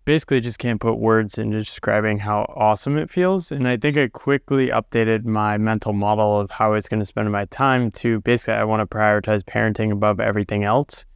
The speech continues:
'cause it's fun and enjoyable and sort of, like,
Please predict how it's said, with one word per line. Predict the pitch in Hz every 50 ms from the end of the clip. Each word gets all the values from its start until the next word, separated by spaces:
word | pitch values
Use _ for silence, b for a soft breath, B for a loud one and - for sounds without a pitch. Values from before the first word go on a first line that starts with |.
| - - - - - -
'cause | - 123 110 107
it's | 107 107 -
fun | - - 110 107 110 123 156 160 151 156 -
and | 117 113
enjoyable | 110 104 101 107 104 104 110 120 131 151 165 165 - - - - - - - - _ -
and | 117 113 104
sort | - - 110
of, | 107 104 101 101
like, | 104 104 101 101 95